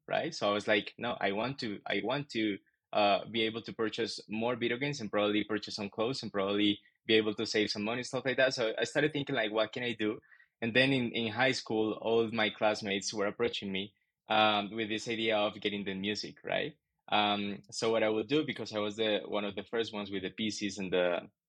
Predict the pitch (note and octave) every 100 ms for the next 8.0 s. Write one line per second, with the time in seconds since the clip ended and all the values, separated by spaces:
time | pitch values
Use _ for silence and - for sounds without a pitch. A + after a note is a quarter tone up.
0 | - G2 G2 F#2+ F#2 F#2 F2+ F2+ G2+ G2+
1 | G#2 A2 A2 A2 G2 G2+ C#3 A#2+ G2 G#2
2 | G#2 - - _ - B2+ D3 D3 - B2+
3 | C3+ C3 B2+ A2 G2+ A2+ B2 A#2 - A#2
4 | - - A#2+ A#2+ - _ _ - A2 A2
5 | G#2+ A2+ A2 G#2 G#2+ G2+ F#2+ G#2+ A2 -
6 | B2 A2+ A2+ A2 G#2+ F#2+ G2 B2 A2+ A2
7 | G2+ G2+ G2+ A2 G#2+ G#2 G#2+ G#2+ G#2 G#2